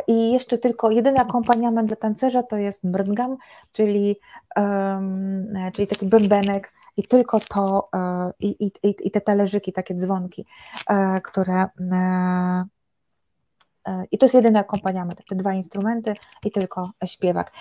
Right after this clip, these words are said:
A Angela, e, gdybyś mogła pokazać następny slajd, bo nie wiem, o czym mam, e,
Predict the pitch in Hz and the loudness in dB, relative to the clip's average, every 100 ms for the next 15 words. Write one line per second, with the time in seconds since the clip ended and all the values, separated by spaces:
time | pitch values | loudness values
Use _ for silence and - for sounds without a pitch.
0 | - - _ 214 214 208 196 _ _ _ | -20 -20 _ -2 0 -2 -6 _ _ _
1 | _ - 214 220 226 214 262 254 247 240 | _ -4 0 2 2 2 4 6 4 0
2 | 233 - 233 233 226 220 220 220 - 202 | -4 -6 -2 0 0 0 -2 -4 -6 0
3 | 226 226 226 226 226 220 220 220 226 214 | 0 2 -2 0 -2 0 -2 -2 -2 -2
4 | - 247 214 202 202 202 196 196 - 185 | 0 -2 0 -2 -4 -4 -4 -8 -8 -6
5 | 185 180 185 _ _ _ _ - | -4 -4 -6 _ _ _ _ -12